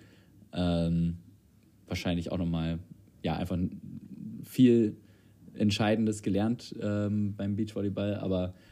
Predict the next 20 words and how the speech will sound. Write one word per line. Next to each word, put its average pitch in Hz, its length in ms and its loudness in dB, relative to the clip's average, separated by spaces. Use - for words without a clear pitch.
ja, 127 160 2
das 95 160 -4
hat 117 100 -4
funktioniert. 127 440 0
Und, 101 400 2
ähm, 202 480 6
ich - 160 -4
glaube, 127 520 2
es 110 140 -2
ist 123 180 -2
eine 110 220 2
Gleichung 107 520 0
aus 101 500 -2
einfach 107 320 -6
dran 110 320 -2
zu 123 180 -4
bleiben 107 340 0
an 98 140 -2
seinen 92 260 -2
Glaubenssätzen 110 840 -4